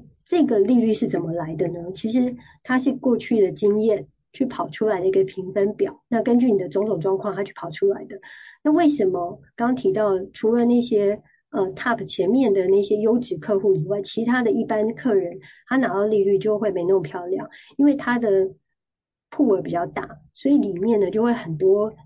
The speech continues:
曾经过去有一些人他可能有废了掉的，就是他没有缴费的记录，变成代缴了，所以他会把这个族群归成一类。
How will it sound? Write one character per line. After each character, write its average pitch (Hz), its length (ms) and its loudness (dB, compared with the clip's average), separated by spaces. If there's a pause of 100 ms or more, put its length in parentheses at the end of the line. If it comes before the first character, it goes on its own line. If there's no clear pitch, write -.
曾 196 240 -2
经 233 200 4
过 233 220 2
去 196 280 -2
有 180 140 -2
一 202 40 0
些 220 180 0
人 175 280 -2
他 202 180 -6
可 202 120 -4
能 175 140 -2
有 175 200 -6
废 208 240 -2
了 175 60 -2
掉 185 220 0
的， 170 140 -8
就 208 140 -8
是 196 240 0
他 214 120 -6
没 208 100 2
有 185 120 0
缴 185 240 -6
费 196 160 2
的 175 260 -10
记 - 200 -6
录， 185 180 0 (400)
变 247 140 2
成 196 140 2
代 202 180 0
缴 202 200 -6
了， - 200 -16 (220)
所 285 140 0
以 277 40 2
他 254 140 0
会 262 100 2
把 202 120 -8
这 151 120 -4
个 - 80 2
族 190 180 2
群 190 220 0
归 196 160 2
成 180 260 -8
一 165 100 -8
类。 190 320 -2